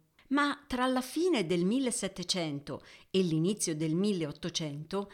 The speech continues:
nasce la voglia di sfidare la natura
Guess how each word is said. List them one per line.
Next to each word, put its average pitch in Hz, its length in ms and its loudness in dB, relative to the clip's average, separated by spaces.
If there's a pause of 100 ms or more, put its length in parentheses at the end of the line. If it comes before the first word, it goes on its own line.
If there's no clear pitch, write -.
(280)
nasce 262 440 2
la 349 120 2
voglia 185 380 2
di 160 140 -4
sfidare 208 600 0
la 214 120 2
natura 165 580 0